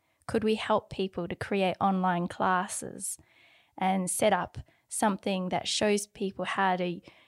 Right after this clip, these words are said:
set up their camera so that they could record themselves while doing an art exercise? Those sorts of things start to come to, come to my mind, and I jot them down,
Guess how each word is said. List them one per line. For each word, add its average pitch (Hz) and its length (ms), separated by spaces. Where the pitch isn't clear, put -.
set - 220
up 240 140
their 233 80
camera 208 600
so - 180
that 180 120
they 180 120
could 190 280
record 196 460
themselves 185 600
while 180 560
doing 185 320
an 175 160
art 175 260
exercise? - 920
Those 233 240
sorts - 200
of 220 100
things 196 280
start - 440
to 196 320
come 240 300
to, 202 320
come 262 200
to 254 100
my 208 120
mind, 196 460
and 196 100
I 185 100
jot - 280
them 202 220
down, 175 540